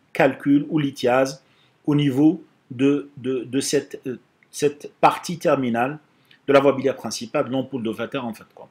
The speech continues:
Donc examen très très performant, hein, très intéressant, mais pose aujourd'hui au niveau de, de notre pays donc, euh, le, le problème de sa disponibilité, qui n'est pas très disponible au niveau de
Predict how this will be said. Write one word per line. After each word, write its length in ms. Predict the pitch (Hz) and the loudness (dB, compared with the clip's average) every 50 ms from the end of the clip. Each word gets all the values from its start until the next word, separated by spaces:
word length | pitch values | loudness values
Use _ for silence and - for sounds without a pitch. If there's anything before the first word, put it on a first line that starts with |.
| _ _ | _ _
Donc 160 | - 156 160 - | -6 -6 -2 0
examen 560 | - 208 165 156 185 185 190 190 185 185 185 - _ _ _ _ - - _ - | 0 2 2 4 2 4 4 4 2 2 0 -6 _ _ _ _ -20 -20 _ 0
très 120 | - 214 | 2 2
très 220 | 202 - 208 196 | 4 6 4 4
performant, 720 | 202 196 175 - - 185 180 190 196 208 233 220 185 190 202 | 4 4 2 2 0 0 2 2 2 2 2 2 0 -2 -4
hein, 80 | 202 - | -6 -4
très 240 | - - 185 165 170 | 0 0 2 4 4
intéressant, 760 | 175 - - 175 151 156 151 151 - 160 156 175 220 269 - _ _ _ _ _ - - - - _ - | 2 2 2 0 0 0 0 0 -2 -2 -2 -4 -4 -6 -10 _ _ _ _ _ -20 -20 -20 -20 _ 0
mais 240 | 139 151 165 170 170 | 4 6 6 6 6
pose 320 | 170 - 160 165 151 139 | 4 2 4 4 4 4
aujourd'hui 500 | 151 143 139 147 131 123 127 147 170 170 | 2 2 2 0 0 0 -2 -2 -2 0
au 100 | 156 131 | 0 0
niveau 360 | 127 131 123 120 127 135 135 | -2 -4 -4 -4 -2 -2 -2
de, 400 | 127 113 123 117 113 110 104 95 107 107 | -2 -4 -4 -4 -4 -4 -6 -8 -10 -10
de 60 | 123 | -8
notre 220 | 123 123 127 127 - | -8 -6 -8 -8 -8
pays 340 | - 120 110 120 147 175 190 | -6 -6 -6 -4 -4 -6 -6
donc, 320 | 165 160 135 123 - - | -4 -6 -6 -8 -8 -6
euh, 380 | 117 110 113 113 113 113 131 131 | -6 -4 -4 -4 -4 -4 -4 -4
le, 340 | 117 117 117 117 113 117 113 | -6 -6 -6 -6 -6 -4 -4
le 180 | 110 110 - 196 | -4 -6 -8 -10
problème 420 | - - 143 127 127 143 156 156 | -8 -8 -6 -4 -2 -2 -2 -2
de 40 | 151 | -4
sa 160 | - - 117 | -6 -6 -8
disponibilité, 1040 | 110 120 160 160 - - 139 131 123 117 117 110 110 107 101 - 120 123 139 180 - _ _ _ _ _ _ _ _ | -4 -4 -4 -4 -4 -6 -8 -8 -6 -6 -6 -8 -8 -10 -10 -8 -8 -8 -8 -8 -12 _ _ _ _ _ _ _ _
qui 80 | - 123 | -8 -8
n'est 100 | 120 117 | -6 -4
pas 160 | - 147 143 | -4 -4 -4
très 180 | 143 - - 139 | -4 -4 -6 -6
disponible 520 | 117 123 117 - - 110 117 131 139 123 | -6 -8 -12 -8 -6 -6 -6 -6 -6 -6
au 60 | 113 | -6
niveau 300 | 104 107 107 110 127 127 | -6 -4 -4 -6 -6 -8
de 240 | 110 107 107 117 120 | -6 -6 -8 -8 -10